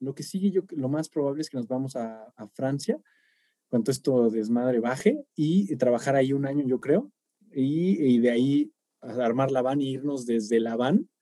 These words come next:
desde Europa hasta a-, África, África subimos, Medio Oriente, Asia,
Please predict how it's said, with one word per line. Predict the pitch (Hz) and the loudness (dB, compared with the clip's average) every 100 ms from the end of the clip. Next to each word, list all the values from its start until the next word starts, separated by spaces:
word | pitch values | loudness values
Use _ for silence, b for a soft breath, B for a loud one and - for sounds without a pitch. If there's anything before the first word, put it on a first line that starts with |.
| _ _ _ _ - | _ _ _ _ -4
desde | 120 117 110 | 2 2 4
Europa | 117 127 156 214 277 320 _ | 4 6 6 4 2 -2 _
hasta | - 120 101 - 120 113 110 110 110 _ - _ _ _ | -12 -10 -10 -6 -4 -4 -10 -18 _ _ -20 _ _ _
a-, | 123 123 131 | -12 -4 -2
África, | 135 - 147 156 143 139 143 135 131 - | -2 -2 -2 4 4 4 -2 -10 -10 -8
África | 127 - 131 131 | -8 -8 -6 -6
subimos, | - 120 135 147 135 | -4 -4 -2 0 -2
Medio | 135 131 127 | 0 2 2
Oriente, | 123 135 143 147 131 131 | 2 2 0 6 6 8
Asia, | 131 139 - 135 131 127 | 4 0 2 2 2 -4